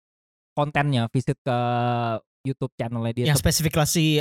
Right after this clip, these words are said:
Speaker 2: specifically yang
Speaker 1: Enggak, bukan, bukan.
Speaker 2: Oke.
Speaker 1: Sebelum itu. Jadi gue udah pernah come across dia sebelum rame. Dan, eh, kontennya sih menurut gue ya standar konten yang rame sekarang.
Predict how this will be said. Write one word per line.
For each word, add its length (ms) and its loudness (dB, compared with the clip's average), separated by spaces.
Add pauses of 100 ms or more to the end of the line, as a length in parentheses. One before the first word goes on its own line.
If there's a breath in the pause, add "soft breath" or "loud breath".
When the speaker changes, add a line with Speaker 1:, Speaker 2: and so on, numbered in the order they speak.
Speaker 2:
specifically 840 0
yang 220 2
Speaker 1:
Enggak, 180 4
bukan, 300 0
bukan. 220 -4
Speaker 2:
Oke. 160 0
Speaker 1:
Sebelum 340 4
itu. 220 0
Jadi 220 2
gue 200 2
udah 220 2
pernah 420 -4
come 280 -4
across 520 -2
dia 360 0
sebelum 600 2
rame. 540 -4 (720)
Dan, 500 0
eh, 560 0
kontennya 460 -2
sih 260 -2 (200)
menurut 380 -4
gue 240 0 (160)
ya 260 -2
standar 500 -4
konten 400 -4
yang 300 -2
rame 360 -4
sekarang. 680 -4